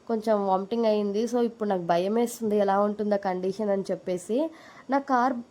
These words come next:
పడుతుంది, కాకపోతే ఏమో తెలీదు, ఫుడ్ ప్రాబ్లం అనుకుంటా. ఆ లాస్ట్ వీడియోలో already చెప్పాను కదా, పూరి తిన్నాను, దానివల్ల అలా అయ్యింది అని.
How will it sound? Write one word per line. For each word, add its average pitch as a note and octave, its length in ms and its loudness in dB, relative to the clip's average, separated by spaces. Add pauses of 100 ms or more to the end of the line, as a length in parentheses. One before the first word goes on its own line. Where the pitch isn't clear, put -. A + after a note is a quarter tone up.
(140)
పడుతుంది, D4 540 0 (180)
కాకపోతే C#4+ 400 0 (100)
ఏమో B3 180 2
తెలీదు, A#3 500 2 (120)
ఫుడ్ G#3 240 -4
ప్రాబ్లం G#3+ 340 2
అనుకుంటా. G#3 500 0
ఆ A#3+ 120 2
లాస్ట్ G3 360 0
వీడియోలో A3+ 320 2
already G3+ 260 0
చెప్పాను G#3 300 -4
కదా, G3+ 160 -2
పూరి G3+ 380 -2
తిన్నాను, G3+ 500 -4
దానివల్ల G3 380 -2
అలా F#3+ 140 -2
అయ్యింది F#3 420 -4
అని. G3+ 300 -2